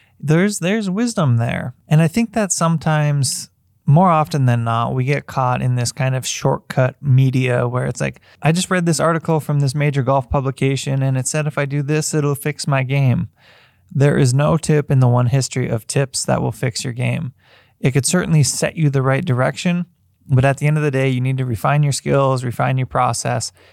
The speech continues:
and continue to learn, evolve, and grow. If you're doing that, you will eventually get to where you wanna be, but it's the little steps add up to the big steps over time.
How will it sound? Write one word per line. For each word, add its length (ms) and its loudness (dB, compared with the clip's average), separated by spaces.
and 180 2
continue 440 -2
to 400 0
learn, 640 2
evolve, 600 0
and 300 -2
grow. 520 -4
If 180 0
you're 80 2
doing 340 4
that, 340 0
you 160 -2
will 240 0
eventually 480 -2
get 200 -4
to 100 -12
where 100 0
you 160 -2
wanna 260 0
be, 380 0
but 140 2
it's 160 -4
the 100 2
little 240 2
steps 400 -4
add 160 0
up 160 -2
to 100 -4
the 120 -2
big 240 -2
steps 340 -6
over 300 -4
time. 480 -8